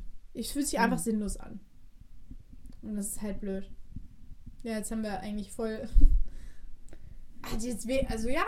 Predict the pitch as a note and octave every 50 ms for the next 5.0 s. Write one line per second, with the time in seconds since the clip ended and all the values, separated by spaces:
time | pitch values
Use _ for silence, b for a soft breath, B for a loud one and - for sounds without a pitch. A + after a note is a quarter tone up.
0 | G#4+ E4 D#4+ E4 D#4+ - - - B3 G#3+ C4+ C4+ C4+ B3+ - C#4 C#4+ C#4+ D4 C#4
1 | C4 B3+ B3+ - - A#3 B3 B3 B3+ A#3 - - A3+ A3 G#3 G#3 G3+ G3 F#3+ F#3
2 | F3+ - - - - - - - - - G3 G3 F#3 - A3 F#3 F3+ D#3+ D#3 D3+
3 | F3+ D3+ D3+ D#3+ - - A#3+ A#3+ A#3 A#3 A3+ A3 A3 G#3+ A3+ F#3+ - A3+ A#3+ A3
4 | G#3+ A3 B3 A3+ G#3+ F#3 E3+ D#3 - - - - E3 D#3+ F#3+ F#3+ G3 G#3+ -